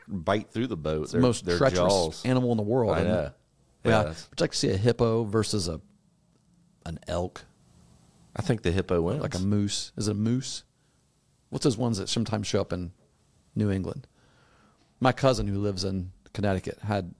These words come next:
Speaker 2: he had a, I think he had a moose in his neighbor's yard one day.
Speaker 1: Did he go out
Speaker 2: Looked
Speaker 1: and try
Speaker 2: outside.
Speaker 1: to scare it, or he
Speaker 2: He did
Speaker 1: stayed
Speaker 2: not leave
Speaker 1: inside?
Speaker 2: the house, I don't think.
Speaker 1: That's like a bear. You don't wanna get around
Speaker 2: Yeah.
Speaker 1: those things. <laughs>
Speaker 2: We're seeing a lot of those around here.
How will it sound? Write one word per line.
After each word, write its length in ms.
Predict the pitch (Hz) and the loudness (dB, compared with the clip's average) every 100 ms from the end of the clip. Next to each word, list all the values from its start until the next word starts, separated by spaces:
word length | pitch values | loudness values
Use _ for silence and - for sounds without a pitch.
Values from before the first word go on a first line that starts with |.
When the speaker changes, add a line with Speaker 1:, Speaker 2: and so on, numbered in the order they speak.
| _ _ | _ _
Speaker 2:
he 80 | 113 | 0
had 100 | 95 | 0
a, 240 | 92 92 - | -2 -4 -4
I 60 | |
think 100 | 107 | -2
he 40 | 113 | 0
had 100 | 104 | 0
a 60 | |
moose 560 | 92 101 95 87 - - _ _ _ | 0 0 0 -2 -6 -10 _ _ _
in 100 | - | -6
his 160 | 95 92 | -6 -4
neighbor's 360 | 98 95 92 | -4 -2 -4
yard 300 | 92 95 90 95 | -2 -2 -2 -4
one 180 | 95 | -6
day. 220 | - 95 - - _ _ _ _ | -4 -6 -8 -18 _ _ _ _
Speaker 1:
Did 100 | - | -6
he 60 | 71 | -4
go 160 | 76 76 | 0 0
out 80 | |
Speaker 2:
Looked 140 | 71 - | -2 -2
Speaker 1:
and 80 | - | -2
try 60 | |
Speaker 2:
outside. 80 | - | -2
Speaker 1:
to 60 | 71 | -4
scare 340 | - 80 82 | -4 -2 -2
it, 40 | 76 | -4
or 20 | |
he 60 | 71 | -2
Speaker 2:
He 100 | 104 | 0
did 80 | |
Speaker 1:
stayed 100 | 92 95 | 0 0
Speaker 2:
not 140 | 87 | -2
leave 80 | 80 95 | -2 -2
Speaker 1:
inside? 60 | |
Speaker 2:
the 60 | 87 | -4
house, 280 | 92 - - | -4 -4 -6
I 40 | |
don't 140 | - - | -6 -8
think. 100 | - | -8
Speaker 1:
That's 160 | 78 | -6
like 140 | 76 71 | -6 -6
a 60 | |
bear. 420 | 67 73 65 60 - - | -6 -4 -6 -10 -14 -10
You 80 | 82 | -8
don't 120 | 76 | -6
wanna 140 | 71 | -8
get 140 | 73 71 | -6 -4
around 220 | 71 73 | -4 -4
Speaker 2:
Yeah. 100 | 69 | -4
Speaker 1:
those 140 | 87 - | -4 0
things. 180 | 185 - - | -2 -2 -12
<laughs> 140 | - | -4
Speaker 2:
We're 140 | 107 170 | 2 4
seeing 240 | - 233 | 4 6
a 60 | 139 | 6
lot 140 | 135 | 6
of 40 | |
those 140 | 139 143 | 6 4
around 240 | 151 165 | 4 6
here. 260 | 175 262 | 6 4